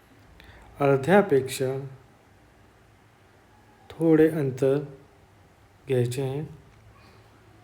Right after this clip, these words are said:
अर्ध्यापेक्षा जास्त अंतर घेतल्यानंतर रेषा एबीच्या वरच्या बाजूला एक कंस करणे, त्यानंतर खालच्या बाजूला सेम कंस काढायचे आहे.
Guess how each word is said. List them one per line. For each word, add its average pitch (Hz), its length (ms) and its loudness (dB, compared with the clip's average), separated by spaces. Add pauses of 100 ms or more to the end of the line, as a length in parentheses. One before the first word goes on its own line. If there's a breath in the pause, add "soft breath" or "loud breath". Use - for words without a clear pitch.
(280)
अर्ध्यापेक्षा 147 440 4
जास्त 143 340 0
अंतर 143 320 0
घेतल्यानंतर 127 640 -4 (540 loud breath)
रेषा 143 400 0 (160)
एबीच्या 147 520 2
वरच्या 131 560 0
बाजूला 131 420 2
एक 135 260 0
कंस 143 340 0
करणे, 131 400 -2 (840 soft breath)
त्यानंतर 127 600 -2 (560 loud breath)
खालच्या 139 360 2
बाजूला 135 320 2
सेम 180 520 2
कंस 131 420 -2 (400)
काढायचे 123 360 0
आहे. 139 260 -4